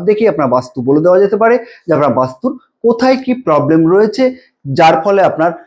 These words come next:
শারীরিক প্রবলেম চলছে, অর্থনৈতিক প্রবলেম চলছে, মানসিক প্রবলেম চলছে। নমস্কার, আজকের পর্যন্ত এ পর্যন্ত। আগামীতে আবার দেখা হচ্ছে।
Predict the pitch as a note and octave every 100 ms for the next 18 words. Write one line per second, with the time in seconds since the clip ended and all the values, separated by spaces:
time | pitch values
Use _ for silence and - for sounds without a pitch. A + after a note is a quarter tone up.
0 | _ - D#3+ E3 F#3 G#3 - G#3 A3 A#3
1 | A#3 B3 B3 C4+ - D#3+ D#3 - G3 A3
2 | - G#3+ G#3 A#3 A3+ B3+ B3 C4 D3+ B2
3 | D#3 - - - G2 G2 F#2+ - - -
4 | _ _ _ _ _ - - - C3 D#3
5 | G3 G3 C#4 C#4 - - C#3 B2 B2+ C3
6 | C3+ C3+ C3+ G3 G#3+ A3 D#3+ C#3+ C#3 C3
7 | D#3 D#3 E3+ G#3 A3+ - C#4+